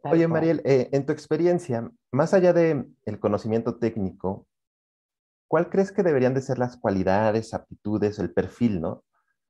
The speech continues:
Speaker 2: de estos agentes multiplicadores dentro de la empresa? Porque a veces pareciera que,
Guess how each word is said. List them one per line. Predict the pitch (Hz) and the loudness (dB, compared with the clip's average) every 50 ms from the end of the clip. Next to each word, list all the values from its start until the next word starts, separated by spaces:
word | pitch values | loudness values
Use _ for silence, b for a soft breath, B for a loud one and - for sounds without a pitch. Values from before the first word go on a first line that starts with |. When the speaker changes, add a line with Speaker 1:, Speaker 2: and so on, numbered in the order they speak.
| _ _ | _ _
Speaker 2:
de | _ - 92 101 | _ -4 0 0
estos | 107 104 104 - - 135 127 131 131 131 131 - - - - | 0 0 -2 -6 -2 0 2 2 2 2 0 -4 -10 -8 -8
agentes | 101 95 - 107 107 110 104 120 113 110 | -8 -6 -2 -2 -2 -2 -2 -4 -6 -4
multiplicadores | 110 101 95 - 101 - 92 92 - - 85 85 95 98 104 107 98 | -4 -4 -4 -4 -6 -8 -8 -10 -6 -4 -2 0 0 0 -2 -2 -4
dentro | 101 85 - - 82 | -6 -6 -4 -2 -2
de | 82 | -2
la | 82 85 | 0 -2
empresa? | 82 80 107 101 95 - 82 - - | -2 0 0 0 0 -2 -6 -10 -4
Porque | - 98 98 107 | -4 -2 0 2
a | 104 | 2
veces | 120 123 127 165 165 165 - | 2 2 0 -4 -6 -6 -6
pareciera | - 117 98 95 - - 117 117 120 120 | -6 -4 -4 -4 -2 -2 -4 -4 -4 -4
que, | - 113 98 90 87 - | -4 -4 -4 -4 -4 -6